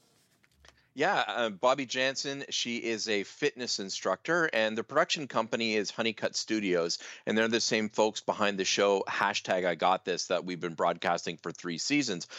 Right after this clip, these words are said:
But back to Bobby. So Bobby, in this fitness show, she's going to guide viewers through a home workout that tones and strengthens for everyday living. Uh, Bobby is a mother, a grandmother. She's got a sleeve of tattoos, and she's also a member of the blind and partially sighted community.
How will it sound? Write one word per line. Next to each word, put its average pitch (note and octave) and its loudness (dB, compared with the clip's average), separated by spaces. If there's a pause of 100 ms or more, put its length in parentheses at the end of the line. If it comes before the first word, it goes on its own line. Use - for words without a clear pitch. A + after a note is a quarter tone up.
(120)
But A2 2
back D3+ 2
to C#3 0
Bobby. F#2+ 2
So G#2+ -4
Bobby, C3 4 (240)
in A#2 -2
this B2 -4
fitness A2+ -2
show, B2 0
she's A2+ -2
going A2 0
to G2+ 0
guide G#2 4
viewers G#2 -4
through G#2 -4
a - 0
home G2+ -2
workout D3+ 2 (360)
that - 0
tones C#3 0
and G2+ -2
strengthens B2 0
for - -2
everyday F#2+ 4
living. B2 6 (240)
Uh, F#2+ 4
Bobby G#2 6
is G2 4
a F#2+ 2
mother, C3 6
a F2 0
grandmother. A#2 4
She's G2+ -2
got G2 4
a F#2 2
sleeve B2+ 4
of A2+ 0
tattoos, A#2+ 0
and G2 -6
she's G2 0
also A2 4
a G#2+ 4
member G#2+ 2
of F#2+ 2
the F#2 4
blind G2+ 6
and F#2 0
partially G#2+ 2
sighted F#2 2
community. A#2+ 4